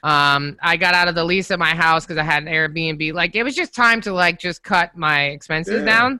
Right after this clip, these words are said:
Speaker 1: So I figured I'll
Speaker 2: Mm-hmm.
Speaker 1: just hang out down here until, uh,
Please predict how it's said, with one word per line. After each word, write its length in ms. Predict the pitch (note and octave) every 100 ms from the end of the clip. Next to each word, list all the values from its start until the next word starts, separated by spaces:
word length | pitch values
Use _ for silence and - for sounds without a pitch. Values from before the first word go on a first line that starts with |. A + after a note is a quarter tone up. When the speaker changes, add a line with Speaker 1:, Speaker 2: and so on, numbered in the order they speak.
| _ _ -
Speaker 1:
So 100 | D4
I 60 |
figured 200 | D4 E4
I'll 100 | B3
Speaker 2:
Mm-hmm. 60 | A3+
Speaker 1:
just 120 | A3
hang 260 | G#3+ F#3+ F#3+
out 220 | F3 F#3
down 240 | F3+ E3
here 280 | F3 E3 D#3
until, 520 | D3+ D3+ D#3+ D3 C#3
uh, 320 | C3+ B2+ A#2+